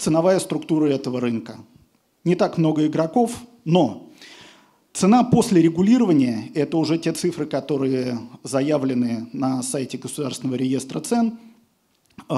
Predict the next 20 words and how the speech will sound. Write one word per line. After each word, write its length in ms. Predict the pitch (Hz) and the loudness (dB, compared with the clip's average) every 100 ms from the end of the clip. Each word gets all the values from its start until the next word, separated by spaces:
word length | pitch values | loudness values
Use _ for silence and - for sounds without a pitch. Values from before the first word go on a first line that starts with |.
| 135 143 143 143 143 143 139 143 139 143 143 143 - | 2 2 2 2 2 2 2 0 0 0 0 -4 -4
обещает 600 | 165 165 - 202 185 165 | -2 0 2 4 4 2
быть 380 | 202 220 - - | 0 0 -2 -10
ниже 340 | 175 170 202 180 | 0 2 4 0
девяноста 480 | 151 147 151 151 147 | 2 4 2 0 -4
рублей 480 | 135 120 104 101 - - | -2 -4 -6 -10 -20 -14
за 160 | 127 | -4
упаковку. 600 | 135 135 131 - 110 - | -2 0 -4 -4 -8 -8
При 180 | - 123 | -12 -10
том, 180 | 127 160 | -4 -4
что 160 | - 147 | -4 -6
сегодня 600 | - 160 202 220 233 - - - _ | -4 2 2 2 -4 -8 -20 -20 _
у 120 | 160 | 2
некоторых 400 | 175 165 - - | 2 2 -4 -8
игроков 480 | 147 143 131 151 156 | -4 -4 -4 -6 -2
на 100 | 139 | -2
рынке 320 | 135 127 127 | 0 -2 -4
цены 300 | - 147 131 | -6 -4 -4
превышают 560 | - 127 127 139 127 - | -4 -6 -6 -6 -8 -4
триста 340 | 214 226 196 | -2 0 -2
рублей, 400 | 185 175 175 165 | -2 0 -2 -2